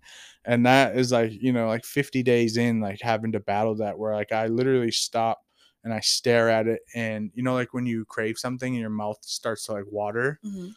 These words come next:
Speaker 1: that's happening, you know what I mean? Like, every part of my body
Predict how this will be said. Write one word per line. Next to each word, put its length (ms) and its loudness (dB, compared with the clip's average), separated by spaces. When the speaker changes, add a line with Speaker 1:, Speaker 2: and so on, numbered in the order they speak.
Speaker 1:
that's 320 -2
happening, 640 -2
you 100 0
know 80 0
what 60 0
I 80 0
mean? 240 0
Like, 200 -4
every 300 2
part 320 0
of 140 -4
my 180 2
body 640 -2